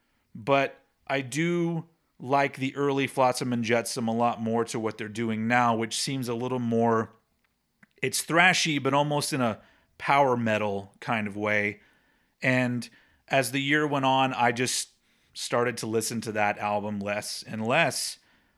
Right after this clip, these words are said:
Uh, so I, i-, at the end of the day, I just gotta make a decision. I'm like, "Well, if I'm not going back to listen to these albums,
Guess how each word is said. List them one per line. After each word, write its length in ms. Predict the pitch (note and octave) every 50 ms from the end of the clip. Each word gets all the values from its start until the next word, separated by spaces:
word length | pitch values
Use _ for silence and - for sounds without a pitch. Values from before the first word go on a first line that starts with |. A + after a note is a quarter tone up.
| _ _ _ _ _
Uh, 320 | C3 C3+ C#3 C#3 C#3 -
so 180 | C#3+ - G3+ F#3+
I, 160 | G3+ G3+ - - -
i-, 240 | - A3 G#3 - F3+ G3
at 100 | F#3+ E3+
the 120 | A3 A#3
end 120 | B3+ C4 B3+
of 60 | G#3
the 60 | G3
day, 300 | E3+ C#3+ G3 G#3 A3 F#3+ -
I 180 | - C#3+ D#3+
just 200 | D#3+ F#3 E3+ D3+
gotta 180 | F3 E3 D3+ D3+
make 220 | D3 D3 D3 -
a 40 | D3
decision. 520 | A#2+ A#2 A2 - - F3 G3 D3+ C#3 B2+
I'm 120 | B2+ B2 B2
like, 200 | B2+ B2+ B2 -
"Well, 320 | C#3 C#3+ D#3 D3+ D3+ D3+ - - - _ _ _ _ _ _ _ _ _
if 200 | D#3 D3+ - -
I'm 440 | F3+ G#3 G#3 G3 F#3 D#3+ A#2+ C3+ C3+
not 280 | C#3 D3+ D#3+ C#3+ C3
going 280 | B2 C#3+ C#3 C#3 C3 A#2+
back 400 | A#2 B2+ C3 C3 - - - _ _ _ _ _
to 120 | - - A#2+
listen 460 | A2 A#2+ C3 B2+ - C3 B2 A#2 A2
to 140 | - - A#2+
these 260 | G2+ A#2 A#2 A2 G2+
albums, 720 | A2 A#2 B2 C3+ C3+ A#2 A#2 A2 G#2+ G#2 G2+ G2+ - -